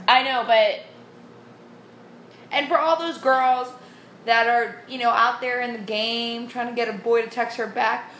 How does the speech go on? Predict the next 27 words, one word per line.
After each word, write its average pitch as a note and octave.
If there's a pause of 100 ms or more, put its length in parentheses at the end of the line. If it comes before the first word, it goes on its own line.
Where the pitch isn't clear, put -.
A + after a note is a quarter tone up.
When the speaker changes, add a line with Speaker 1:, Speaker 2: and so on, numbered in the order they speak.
(140)
Speaker 2:
we E4+
know C#5
you C5
got B4
your G4+
phone F4
on F4+
you F#4
too. A4+
Like, C#4+
just A4
respond. B3
Speaker 1:
That's G#4
a D#4+
different C4
story. F#3
I F#3+
would B3+
say, A3
like, F#3 (180)
and A#3+
ma-, A3+
it's -
not C#4+
a C4+
good F#3
excuse, C#4+